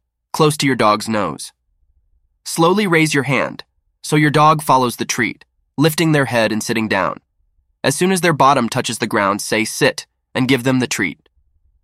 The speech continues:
Practice this command regularly, increasing the duration your dog sits before receiving the treat. Remember to be patient and use positive reinforcement.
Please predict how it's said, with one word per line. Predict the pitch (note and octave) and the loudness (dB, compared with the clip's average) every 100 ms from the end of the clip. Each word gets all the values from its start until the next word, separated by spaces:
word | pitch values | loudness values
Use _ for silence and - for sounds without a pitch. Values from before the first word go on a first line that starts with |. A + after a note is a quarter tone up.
| _ - | _ -2
Practice | F3 F#3 F#3+ | 0 2 -2
this | - E3+ | -2 -4
command | - D#3 D3 C#3 | 0 0 0 0
regularly, | C3 B2 G2+ F2+ D#2 - _ _ _ - | 0 0 -2 -2 -6 -10 _ _ _ -2
increasing | D3+ - G3+ G#3 F#3+ | 0 0 -2 -2 -4
the | F3 | -4
duration | D3 C#3 B2+ C3 A#2 | 0 2 2 0 -2
your | A2+ | -2
dog | G#2+ A2+ A2 | 2 2 2
sits | - F#2+ - | -2 -6 -6
before | A#2 - A#2 | -8 -4 -2
receiving | A2+ - A2 G#2+ | -2 -4 -4 -4
the | G#2 | -6
treat. | - G#2 - - _ _ _ _ _ - | -6 -8 -8 -12 _ _ _ _ _ 0
Remember | D3 E3+ E3+ F3 | 2 2 0 -2
to | D3 | -2
be | D3 | -4
patient | - B2 - A2+ - | -2 -2 -2 -4 -2
and | A#2+ | 0
use | A#2+ | 0
positive | - - D3 D3 B2+ A2+ A2 | -4 0 4 4 0 -4 -2
reinforcement. | G#2 G2 F#2+ E2 - | -4 -4 -6 -6 -8